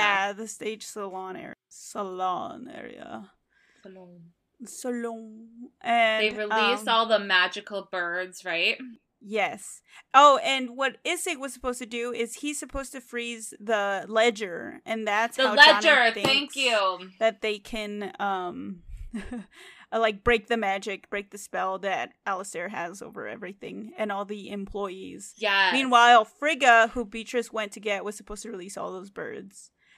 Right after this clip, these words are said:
Speaker 1: and that would
Speaker 2: Mm-hmm.
Speaker 1: distract him or some shit.
Speaker 2: Mm-hmm.
Speaker 1: And that was the plan.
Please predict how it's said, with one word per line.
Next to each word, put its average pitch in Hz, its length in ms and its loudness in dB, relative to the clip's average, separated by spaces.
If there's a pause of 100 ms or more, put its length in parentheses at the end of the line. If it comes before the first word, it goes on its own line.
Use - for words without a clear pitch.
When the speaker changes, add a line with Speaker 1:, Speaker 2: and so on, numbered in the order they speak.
(140)
Speaker 1:
and 208 140 -8
that 202 180 0
would 202 140 -6
Speaker 2:
Mm-hmm. 220 140 -10
Speaker 1:
distract 196 480 -4
him 254 260 -6
or 262 120 -10
some 262 240 -10
shit. 269 340 -10 (320)
Speaker 2:
Mm-hmm. 190 280 -14
Speaker 1:
And 208 120 -8
that 185 120 -4
was 202 180 -10
the 208 100 -12
plan. 190 580 -12